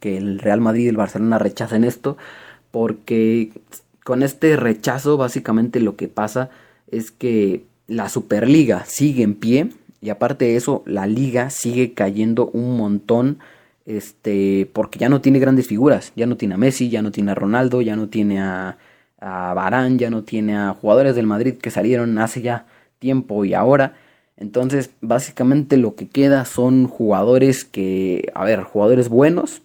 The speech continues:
pero normal, no tienes grandes figuras mundiales, lo más, si acaso, que puedes tener es, no sé, Kun Agüero, <laughs> Hazard, eh, y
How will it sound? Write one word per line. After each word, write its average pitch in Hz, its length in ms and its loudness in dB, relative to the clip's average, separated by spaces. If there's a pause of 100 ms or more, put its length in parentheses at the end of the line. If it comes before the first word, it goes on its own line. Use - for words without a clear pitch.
(140)
pero 107 240 -6
normal, 104 580 -2
no 117 220 -2
tienes 120 380 0
grandes 120 400 2
figuras 113 400 2
mundiales, 120 720 2 (320)
lo 107 160 0
más, 127 260 2
si - 300 -2
acaso, 120 320 0
que 107 80 -14
puedes 120 260 -2
tener 110 320 0
es, 113 320 -2 (240)
no 110 200 -8
sé, 104 260 -2 (580)
Kun 135 180 -2
Agüero, 127 720 2 (140)
<laughs> - 120 -14
Hazard, 123 580 0 (400)
eh, 107 360 -4
y 98 560 -2